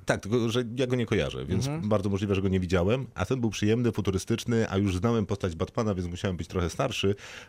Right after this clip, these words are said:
Speaker 1: więc podobał mi się ten nowy człowiek. No bo wiadomo, nikomu nie podoba się Robin, ale już młodsza wersja Batmana, y, <laughs> jakby z obecnym Bruce'em Wayne'em na, w serialu, to było fajne. No i było. Był też taki serial, który oglądałem już później, e, e,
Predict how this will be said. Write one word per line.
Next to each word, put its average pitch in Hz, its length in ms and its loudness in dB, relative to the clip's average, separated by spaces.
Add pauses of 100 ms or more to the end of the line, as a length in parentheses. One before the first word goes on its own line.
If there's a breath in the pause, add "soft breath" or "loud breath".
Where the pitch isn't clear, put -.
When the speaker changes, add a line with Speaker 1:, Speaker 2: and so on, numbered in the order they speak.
Speaker 1:
więc 98 160 0
podobał 101 340 2
mi 101 220 2
się 101 120 0
ten 95 260 2
nowy 95 180 4
człowiek. 78 320 -2
No 98 60 0
bo 110 100 2
wiadomo, 101 320 4
nikomu 101 440 2
nie 101 100 2
podoba 95 240 0
się 104 120 2
Robin, 135 380 2 (100)
ale 101 120 2
już 92 160 0
młodsza 117 280 0
wersja 98 300 0
Batmana, 123 560 2 (360 loud breath)
y, - 20 -2 (300)
<laughs> 101 80 0
jakby 90 180 0
z 87 40 0
obecnym 101 580 2
Bruce'em 92 460 0
Wayne'em 92 360 4
na, 85 340 0 (220)
w - 60 -10
serialu, 110 400 0
to 110 260 -2
było 87 280 2
fajne. 71 340 -4 (120)
No 147 140 0
i 220 100 2
było. 73 260 0 (560 loud breath)
Był 139 120 4
też 175 140 2
taki 117 200 0
serial, 101 380 2
który 104 200 0
oglądałem 107 380 2
już 104 120 0
później, 90 680 2 (140)
e, 73 40 -2
e, 78 300 -2